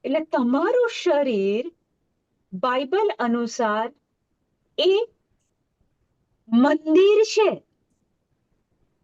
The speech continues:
એ ચર્ચ છે. હવે આપણા માટે સવાલ એ આવે છે કે આપણે આ મંદિરને કેટલું સાચવીએ છે?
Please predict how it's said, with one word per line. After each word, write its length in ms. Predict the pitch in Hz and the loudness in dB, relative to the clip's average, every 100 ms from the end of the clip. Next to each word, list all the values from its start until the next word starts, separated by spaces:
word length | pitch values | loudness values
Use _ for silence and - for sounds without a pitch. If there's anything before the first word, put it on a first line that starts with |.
| _ _ _ | _ _ _
એ 80 | 349 | -6
ચર્ચ 640 | 330 349 349 427 427 - | -2 2 4 2 0 0
છે. 460 | 381 - 440 415 - _ _ _ _ _ _ _ _ _ _ _ _ _ _ _ _ _ _ _ _ _ _ - - _ _ _ | -4 0 0 0 -4 _ _ _ _ _ _ _ _ _ _ _ _ _ _ _ _ _ _ _ _ _ _ -20 -20 _ _ _
હવે 340 | 254 349 370 359 _ _ _ _ _ _ _ - | 0 2 0 -2 _ _ _ _ _ _ _ -10
આપણા 280 | 233 311 330 | -4 0 0
માટે 240 | 320 302 | 0 -2
સવાલ 420 | 320 269 247 254 233 | -2 -2 -2 -4 -2
એ 120 | 240 | -2
આવે 200 | 226 202 | -2 -4
છે 180 | 208 208 | -6 -8
કે 360 | - _ - 277 | -8 _ -2 0
આપણે 420 | - 214 262 269 | 0 0 2 0
આ 220 | - 247 | 2 2
મંદિરને 540 | 240 220 220 247 240 | 4 4 4 4 2
કેટલું 360 | 269 294 285 330 | 0 -2 0 0
સાચવીએ 600 | - 190 - 180 160 156 | 2 0 2 -2 0 -4
છે? 220 | 151 - | -6 -14